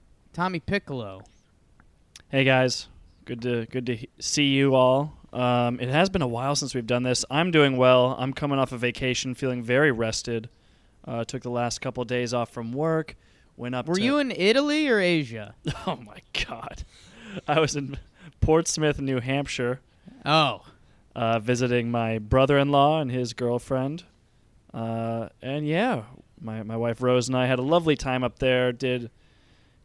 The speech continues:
Speaker 2: you know, did some rock climbing. That, that was actually indoor, but we also visited a bunch of breweries, some restaurants. Portsmouth's a nice little town. You guys should check it out.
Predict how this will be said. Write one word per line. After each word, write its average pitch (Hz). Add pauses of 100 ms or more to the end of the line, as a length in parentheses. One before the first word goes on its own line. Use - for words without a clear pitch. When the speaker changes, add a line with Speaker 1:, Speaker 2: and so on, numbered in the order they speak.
Speaker 2:
you 170
know, 117
did 120
some 117
rock 131
climbing. 127
That, -
that 156
was 143
actually 127
indoor, 120
but 123
we 131
also 127 (320)
visited 127
a -
bunch 123
of 113
breweries, 165
some 127
restaurants. 147
Portsmouth's 208
a -
nice 175
little 175
town. 139
You 113
guys 120
should -
check 127
it 117
out. 123